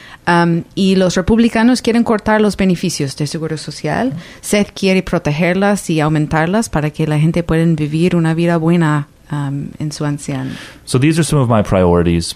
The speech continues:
Speaker 2: These are the same sorts of things that I've been fighting for, for the last eight years as treasurer, and I want to bring that same fight to Washington.
Speaker 1: Son los mismos temas que ha estado trabajando hace ya ocho años como tesorero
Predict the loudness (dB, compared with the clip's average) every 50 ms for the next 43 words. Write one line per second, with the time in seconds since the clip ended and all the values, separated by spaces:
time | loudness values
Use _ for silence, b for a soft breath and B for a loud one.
0 | -2 0 0 2 2 0 -2 -2 -2 0 2 4 4 4 4 4 2 2 2 0
1 | -2 -2 0 2 2 2 2 2 2 2 2 0 0 0 2 2 2 2 2 0
2 | 0 0 0 0 0 0 -2 -2 0 2 2 2 0 -2 -4 -4 -2 -2 0 0
3 | 0 2 2 2 2 0 -2 -4 -4 -4 -4 -2 0 0 2 2 2 2 2 2
4 | 2 0 -2 -2 -2 0 2 2 2 2 2 2 2 2 2 4 4 2 2 0
5 | -2 0 0 2 2 2 0 0 0 0 0 0 0 -2 -4 -8 -6 -4 -2 -2
6 | -2 -2 -4 -6 -6 -4 -6 -6 -8 -12 -20 -20 -20 -20 -20 -20 -20 _ -18 -16
7 | B B B B B B B B B B -14 -10 -8 -6 -4 -2 0 2 2 2
8 | 2 2 2 2 2 2 2 2 4 4 4 2 2 0 0 0 0 2 2 2
9 | 2 0 0 0 0 0 0 2 0 0 0 0 0 2 2 2 2 2 4 4
10 | 4 4 4 4 2 0 0 0 2 2 4 4 2 2 0 0 0 0 2 2
11 | 2 2 2 2 0 0 0 0 2 2 4 4 4 4 2 0 0 0 2 2
12 | 2 0 -2 -2 0 0 0 0 2 2 0 -2